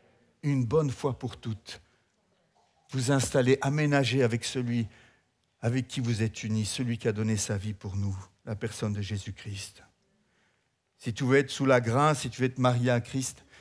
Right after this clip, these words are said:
comment est-ce qu'on fait ? Tu lui demandes, simplement. Tu lui demandes, tu te repens, tu décides de le suivre, de le servir, de vivre ta vie avec lui, de vivre ta vie pour lui.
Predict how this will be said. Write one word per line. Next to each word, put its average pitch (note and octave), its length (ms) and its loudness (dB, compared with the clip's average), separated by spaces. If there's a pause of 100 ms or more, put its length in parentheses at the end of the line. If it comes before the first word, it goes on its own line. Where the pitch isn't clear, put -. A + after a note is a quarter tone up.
(120)
comment C3 240 2
est-ce C3 120 -2
qu'on C3+ 140 -2
fait ? E3 300 -4 (1400)
Tu D3+ 100 -6
lui G#3 140 2
demandes, G#3+ 360 2 (460)
simplement. D3+ 680 -2 (440)
Tu F3 120 -4
lui F#3 120 2
demandes, A#3 400 6 (640)
tu - 120 -16
te D#3+ 120 4
repens, E3+ 580 6 (500)
tu - 140 -10
décides C#3 440 2
de E3+ 100 2
le D#3+ 140 0
suivre, D3+ 400 -6
de C3+ 100 -2
le C3 140 2
servir, B2 500 -4 (120)
de B2+ 60 -2
vivre A#2+ 380 -4
ta A#2 160 0
vie B2 300 -4
avec C3+ 380 0
lui, C#3 160 -8 (360)
de B2+ 80 0
vivre A#2+ 320 -2
ta B2+ 100 0
vie A#2 180 0
pour C#3 300 -4
lui. A#2 220 -4